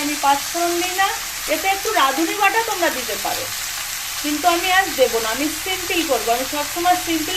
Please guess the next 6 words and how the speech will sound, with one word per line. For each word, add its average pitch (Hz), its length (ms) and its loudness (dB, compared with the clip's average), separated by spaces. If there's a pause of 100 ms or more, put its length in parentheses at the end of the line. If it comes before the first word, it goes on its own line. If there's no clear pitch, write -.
রান্না 285 340 2
করতে 349 200 -4 (120)
পছন্দ 226 320 0 (140)
করি, - 200 -6 (680)
তাই 277 220 6 (480)
কোনো 311 240 4